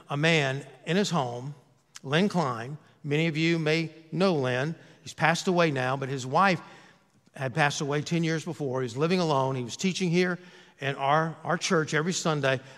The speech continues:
but living alone. He would go out and visit him every week. That's sacrifice. Oftentimes,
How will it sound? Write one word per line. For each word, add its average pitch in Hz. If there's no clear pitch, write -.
but 120
living 156
alone. 160
He 180
would 185
go 170
out 170
and 147
visit 175
him 120
every 143
week. 180
That's 214
sacrifice. -
Oftentimes, 175